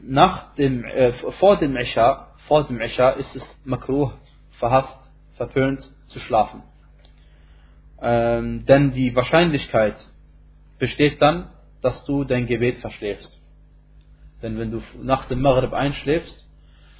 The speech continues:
<clears throat> besteht die Wahrscheinlichkeit, dass du bis zu, äh, später als Mitte der Nacht weiter schläfst. Wenn nicht sogar bis zum Fajr. Wenn nicht sogar nach dem Fajr. Tayyib.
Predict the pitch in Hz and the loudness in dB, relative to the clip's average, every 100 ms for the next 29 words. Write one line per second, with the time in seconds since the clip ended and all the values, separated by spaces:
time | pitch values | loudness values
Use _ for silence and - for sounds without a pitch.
0 | _ _ 226 208 - - - - - _ | _ _ 0 2 -2 -10 -20 -20 -20 _
1 | - - 123 120 135 123 123 123 135 143 | -20 -20 -10 -6 -4 2 2 2 0 -2
2 | - 135 135 117 - 131 139 151 123 120 | 0 0 2 -2 -6 -4 -4 -6 -6 0
3 | 143 147 - - - 123 123 123 120 110 | 0 0 -8 -20 -8 -8 -6 -8 -6 -8
4 | - 143 135 120 135 131 120 113 123 - | -4 -2 0 -2 -2 -4 -2 -2 -4 -2
5 | 113 - - - - - 131 131 131 123 | -4 -4 -16 -18 -14 -2 -2 -2 0 0
6 | 120 113 113 107 - - - - _ - | 0 -6 -6 -8 -16 -20 -20 -20 _ -20
7 | _ 117 127 - 131 139 - - - 120 | _ -6 -4 -4 0 0 -2 -20 -10 -8
8 | 113 98 - - _ - _ _ _ _ | -8 -10 -20 -20 _ -20 _ _ _ _
9 | _ - - - _ _ _ - 110 104 | _ -20 -20 -20 _ _ _ -2 0 0